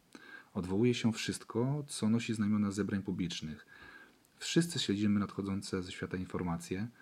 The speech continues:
a te przynoszą coraz bardziej niepokojące wieści. I tylko zastanawiające jest to, dlaczego wirus, który rozpoczął się w Chinach, nosi taką, a nie inną nazwę.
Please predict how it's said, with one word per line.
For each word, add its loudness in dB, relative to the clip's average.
a -2
te 2
przynoszą 2
coraz 0
bardziej 0
niepokojące -2
wieści. -10
I -2
tylko 6
zastanawiające 2
jest -4
to, -2
dlaczego 0
wirus, -6
który -6
rozpoczął -6
się -6
w -12
Chinach, -2
nosi -8
taką, -4
a -2
nie 2
inną 2
nazwę. -10